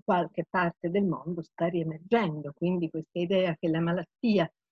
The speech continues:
ah, sia manufatta, che noi l'ab-, l'abbiamo vista in Manzoni, l'abbiamo vista a proposito della peste del Seicento, e non rivolta agli ebrei, ma rivolta ad altri, comunque è un'idea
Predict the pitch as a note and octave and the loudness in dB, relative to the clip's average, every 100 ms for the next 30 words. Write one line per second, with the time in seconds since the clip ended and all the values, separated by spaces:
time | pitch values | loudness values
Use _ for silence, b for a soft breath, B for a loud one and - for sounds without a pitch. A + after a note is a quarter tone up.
0 | _ F3+ E3+ - B3+ G#3 F3 F3 F3+ E3 | _ -8 -6 0 4 6 4 0 -2 2
1 | G#3 F3 - _ - A#3 E3+ - - D3+ | 6 6 6 _ 4 6 4 -2 -10 -8
2 | E3 D3+ D3 C#3+ _ D3 D3 C#3+ E3 D3 | -6 -6 -10 -18 _ -14 -12 -12 -12 -10
3 | C#3+ C3+ B2 D3 - - D#3 D3+ E3 F3 | -8 -8 -8 -10 -8 -8 -6 -6 -4 4
4 | A3 A#3+ G3 F3 F3 E3 D#3 D#3+ D3+ D#3+ | 6 8 6 4 0 -2 0 -2 -4 -8
5 | - E3+ b b - D#3 - - E3+ E3+ | -6 -8 b b -14 -8 -6 2 2 2
6 | D#3 D#3+ D#3 - F3+ - E3 E3 E3 E4 | -2 0 0 4 4 4 -4 -4 0 2
7 | D#4+ - C#3+ G3 A3 G3 - F3 E3 D#3+ | 2 -2 -4 -4 0 0 2 2 2 0
8 | D3 D#3 D3 - D3 D3 D3+ G3 F#3 E3 | -2 -2 -4 -4 -6 -4 6 8 8 4
9 | E3 F3+ G#3 A#3 - F#4 - D3 - A#3 | 0 0 0 -2 -2 -2 -2 -4 -4 -4
10 | - D3 D#3+ F3+ D#3+ E3 E3+ F3+ | -2 -4 -4 -6 -4 -2 -2 -2